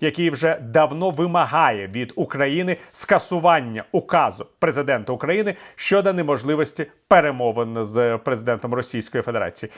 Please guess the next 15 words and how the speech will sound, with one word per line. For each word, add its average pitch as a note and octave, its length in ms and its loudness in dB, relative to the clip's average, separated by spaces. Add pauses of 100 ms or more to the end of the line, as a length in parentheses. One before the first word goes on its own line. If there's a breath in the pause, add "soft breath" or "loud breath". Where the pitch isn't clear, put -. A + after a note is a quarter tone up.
(100)
Чи G#3+ 260 0
готовий D3 760 2
Володимир B2 460 -2
Зеленський F3 400 -2
скасувати E3+ 720 0
цей C3 240 -4
свій C3+ 320 -4
указ, - 640 -2 (500 loud breath)
виданий D#3 640 2
відразу D3+ 760 2 (180)
після D3 400 0 (960)
трагічних D3 520 -2
подій C#3 760 -2
на C#3 260 2
Київщині, C#3+ 680 0